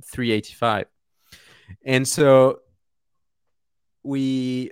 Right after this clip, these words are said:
if you check the guy's pro-, um, collection, he's, like, getting, like, eight percent on McCarthy with his collection. So probably that's why he paid so much. But I mean,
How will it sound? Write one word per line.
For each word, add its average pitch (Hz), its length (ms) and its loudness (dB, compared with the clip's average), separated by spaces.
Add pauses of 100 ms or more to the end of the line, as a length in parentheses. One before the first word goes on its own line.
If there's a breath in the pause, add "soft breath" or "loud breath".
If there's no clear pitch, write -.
(160)
if 139 360 -12
you 143 60 -8
check 139 360 -6
the 135 80 -12
guy's 117 600 -4
pro-, 110 300 -12
um, 107 680 -8
collection, 120 680 -8
he's, 101 560 -12
like, 95 320 -6
getting, 101 400 -10
like, 95 300 -10
eight 120 180 -4
percent 117 380 -10
on 107 100 -14
McCarthy 101 480 -8
with 95 460 -6
his 98 240 -8
collection. 127 500 -6
So 101 220 -6
probably 101 480 -4
that's 98 240 -6
why 104 100 -4
he 98 140 -8
paid 95 420 -6
so - 260 -6
much. 143 320 -8
But 110 160 -2
I 107 80 -2
mean, 101 300 -10